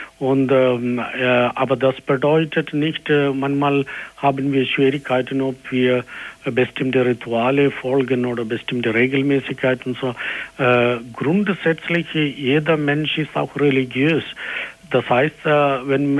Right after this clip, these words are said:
wenn jemand sagt, ja, ich war einmal gläubig und jetzt glaube ich nicht mehr,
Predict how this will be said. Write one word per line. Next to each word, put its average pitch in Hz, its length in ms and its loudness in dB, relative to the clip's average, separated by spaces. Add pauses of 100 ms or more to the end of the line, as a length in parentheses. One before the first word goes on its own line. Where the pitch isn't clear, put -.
wenn 135 140 0
jemand 135 320 2
sagt, 135 240 -2
ja, 139 60 2
ich 123 200 0
war 131 240 2
einmal 139 400 0
gläubig 131 580 0
und 127 160 -2
jetzt 120 300 -4 (100)
glaube 127 340 0
ich 131 140 -4
nicht 135 240 -6
mehr, 135 240 -2